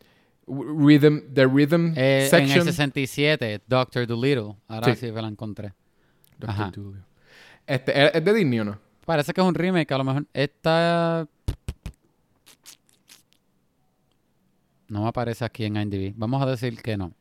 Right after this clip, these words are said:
Speaker 1: Está bien. Pues es que películas así
Speaker 2: Porque
Speaker 1: como de
Speaker 2: no,
Speaker 1: niños
Speaker 2: porque
Speaker 1: que
Speaker 2: no
Speaker 1: eran como
Speaker 2: dice,
Speaker 1: así,
Speaker 2: no
Speaker 1: las
Speaker 2: dice
Speaker 1: hacía
Speaker 2: nada del
Speaker 1: mayormente
Speaker 2: póster.
Speaker 1: Disney, pero no sé.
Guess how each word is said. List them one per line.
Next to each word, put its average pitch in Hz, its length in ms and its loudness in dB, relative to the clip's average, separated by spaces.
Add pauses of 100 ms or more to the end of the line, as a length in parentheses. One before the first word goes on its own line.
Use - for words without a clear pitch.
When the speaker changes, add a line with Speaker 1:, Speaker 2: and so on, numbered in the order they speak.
(220)
Speaker 1:
Está - 160 -6
bien. 85 100 -8 (200)
Pues 104 120 -8
es - 40 -14
que 135 100 2
películas 143 440 4
así 175 160 2
Speaker 2:
Porque 175 160 0
Speaker 1:
como 170 100 4
de 123 60 6
Speaker 2:
no, - 60 4
Speaker 1:
niños 165 100 2
Speaker 2:
porque 165 140 2
Speaker 1:
que 131 80 2
Speaker 2:
no 131 80 2
Speaker 1:
eran 127 240 4
como 147 120 -2
Speaker 2:
dice, 135 440 0
Speaker 1:
así, - 60 -20
Speaker 2:
no 117 220 -4
Speaker 1:
las 117 100 2
Speaker 2:
dice - 20 2
Speaker 1:
hacía 120 200 2
Speaker 2:
nada 127 100 2
del 131 60 4
Speaker 1:
mayormente 127 300 0
Speaker 2:
póster. 107 120 -4
Speaker 1:
Disney, 98 180 -12 (100)
pero 98 140 -14
no 95 100 -14
sé. - 100 -20